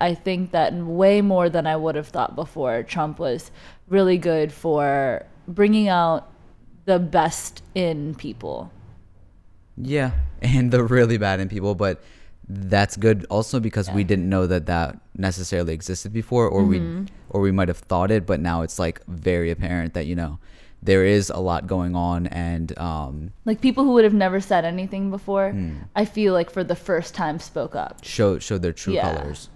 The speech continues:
Speaker 2: Yeah, that's true. Um, yeah, I mean, I think it would be silly to say that, uh, nobody was affected by this, but I think, you know, it all depends on how you take it, and you should always be ready for any situation. Uh, and yeah, it is, it is what you make of it. So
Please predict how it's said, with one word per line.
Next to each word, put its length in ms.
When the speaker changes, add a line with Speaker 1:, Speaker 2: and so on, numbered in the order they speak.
Speaker 2:
Yeah, 260
that's 240
true. 400
Um, 540
yeah, 280
I 80
mean, 540
I 100
think 200
it 40
would 60
be 80
silly 260
to 80
say 180
that, 160
uh, 260
nobody 400
was 180
affected 420
by 160
this, 200
but 320
I 80
think, 520
you 140
know, 260
it 140
all 140
depends 320
on 100
how 80
you 160
take 240
it, 80
and 80
you 80
should 140
always 240
be 100
ready 220
for 160
any 140
situation. 640
Uh, 380
and 200
yeah, 160
it 160
is, 240
it 100
is 100
what 140
you 80
make 220
of 100
it. 140
So 440